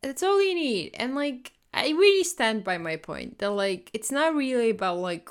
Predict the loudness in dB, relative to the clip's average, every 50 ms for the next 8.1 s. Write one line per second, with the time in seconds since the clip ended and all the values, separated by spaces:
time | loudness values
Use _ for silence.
0 | -18 -18 -12 -6 -4 -4 -4 -4 -6 -8 -4 -2 -2 -2 -2 -2 -4 -4 -6 -4
1 | -4 -2 -2 -2 -4 -6 -6 -8 -8 -6 -6 -6 -6 -4 -4 -4 -4 -4 -6 -6
2 | -4 -4 -4 -2 -4 -4 -6 -6 -6 -6 -6 -6 -6 -6 -6 -8 -6 -6 -6 -4
3 | -4 -4 -4 -6 -6 -8 -10 -8 -6 -6 -6 -6 -6 -8 -6 -6 -6 -6 -6 -6
4 | -6 -4 -4 -4 -4 -4 -4 -4 -4 -4 -4 -4 -4 -6 -6 -6 -6 -4 -2 -2
5 | -2 -2 -4 -6 -6 -6 -6 -4 -4 -4 -6 -6 -8 -8 -8 -8 -10 -10 -8 -6
6 | -4 -4 -2 -2 -4 -4 -8 -14 -20 -20 -20 -20 -20 -20 _ _ 6 6 6 8
7 | 4 4 4 4 2 4 2 2 4 4 4 2 0 -2 -4 -4 -2 -2 -4 -4
8 | -6 -10